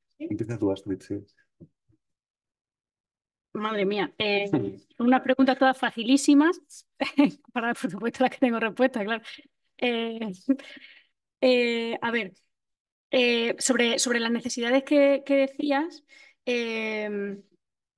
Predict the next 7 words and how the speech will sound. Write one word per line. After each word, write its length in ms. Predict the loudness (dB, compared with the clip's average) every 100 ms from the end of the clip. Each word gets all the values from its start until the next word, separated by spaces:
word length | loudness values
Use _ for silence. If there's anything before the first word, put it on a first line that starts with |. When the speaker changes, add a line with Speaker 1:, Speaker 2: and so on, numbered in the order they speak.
| _ _ _ _ _ _ -20 _ _ _
Speaker 1:
claro, 280 | 4 4 2 -4
eh, 140 | -6
eh, 640 | -6 -8 -12 -14 -14 -16 _ _ -10
digamos 400 | 2 6 6 4
que 120 | 2
cua-, 340 | -2 -2 -8 -8
si 260 | -10 -10